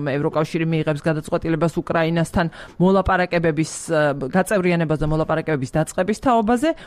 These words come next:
და შემდეგ ასეთ რაღაცას ამბობს ის, რომ ეს გადაწყვეტილება, ა, მოლაპარაკებების დაწყების თაობაზეო, ა, მი-, რომ მიღებული უნდა იყოს, ამაში მას ეჭვია რეპარება და რომ ეს გადაწყვეტილება იქნება ერთ-ერთი ძლიერი, ა, მიმდინარე ათ წლეულში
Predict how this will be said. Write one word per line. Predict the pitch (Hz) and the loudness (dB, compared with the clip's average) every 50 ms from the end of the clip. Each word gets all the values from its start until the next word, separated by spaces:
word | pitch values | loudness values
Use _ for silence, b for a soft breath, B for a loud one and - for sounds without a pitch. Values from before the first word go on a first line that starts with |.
| B B B B B | B B B B B
და | B 320 | B -2
შემდეგ | 359 - 349 339 302 254 180 | 0 0 2 2 2 2 2
ასეთ | 208 226 277 269 220 | 2 0 0 -2 0
რაღაცას | - 214 208 220 240 262 247 196 | 0 0 0 0 0 0 0 2
ამბობს | 185 170 180 180 170 151 139 - - - | 2 2 4 4 2 2 0 -2 -4 -8
ის, | - 127 131 - | -8 -6 -6 -4
რომ | - 147 139 131 - | -4 -4 -4 -4 -4
ეს | - 226 285 311 240 | 0 0 2 2 2
გადაწყვეტილება, | 185 185 180 180 180 - - - 185 185 - 262 294 302 233 151 - 123 107 - B B B B | 2 0 0 0 0 -2 0 -2 -2 0 0 0 2 2 2 2 0 -2 -4 -4 B B B B
ა, | B - 143 151 147 127 - - - | B -2 0 0 0 -2 -4 -4 -2
მოლაპარაკებების | - 180 190 190 180 190 175 165 165 170 156 147 139 | 2 2 2 2 2 0 0 0 0 0 0 0 0
დაწყების | 170 165 - - 170 160 170 - | 0 0 0 -2 -2 -2 -2 -2
თაობაზეო, | - 226 180 175 175 147 175 165 143 139 143 82 110 127 - - | -2 0 2 2 4 4 2 0 0 0 -2 -2 -2 -4 -6 -4
ა, | - 139 139 | -4 -2 0
მი-, | 135 135 160 160 156 | 0 0 0 0 2
რომ | 170 170 175 | 4 4 4
მიღებული | 170 170 170 165 180 160 165 170 165 170 | 4 2 2 2 0 2 2 2 2 2
უნდა | 175 175 170 165 160 | 2 2 2 0 -2
იყოს, | - - 156 - | -2 -2 -2 0
ამაში | 175 143 147 143 - - | 0 0 -2 -2 -4 -2
მას | 147 143 143 - | -2 -2 0 0
ეჭვია | 165 160 - 185 185 190 | 0 0 0 2 2 2
რეპარება | 196 220 - - 294 330 262 196 175 | 2 2 2 2 2 2 4 2 2
და | 160 165 160 | 2 2 0
რომ | 160 160 160 | 0 0 -2
ეს | 165 151 | -2 0
გადაწყვეტილება | - 175 175 196 190 - - 226 - 254 262 247 202 185 | 0 0 2 0 0 -2 -4 -4 -2 0 0 0 2 0
იქნება | 180 180 - 233 220 208 196 - B B B B B | 0 0 0 0 2 0 0 -2 B B B B B
ერთ-ერთი | B - 269 - 277 247 - - 233 | B -2 0 2 0 0 2 2 2
ძლიერი, | 175 - - 196 202 202 220 220 208 185 165 139 147 131 107 - B B B B B B B B | 2 2 2 2 2 4 4 4 4 4 2 0 -2 -4 -4 -6 B B B B B B B B
ა, | B - 156 156 156 156 | B 0 2 4 4 4
მიმდინარე | 160 175 190 196 185 175 214 202 190 170 160 151 147 | 4 4 4 4 4 4 4 4 4 2 2 2 2
ათ | 139 135 151 - - | 0 0 0 -2 -6
წლეულში | - - 208 202 202 202 196 196 185 - - - - 302 | -10 -4 0 2 4 4 4 2 2 -2 -4 -2 0 0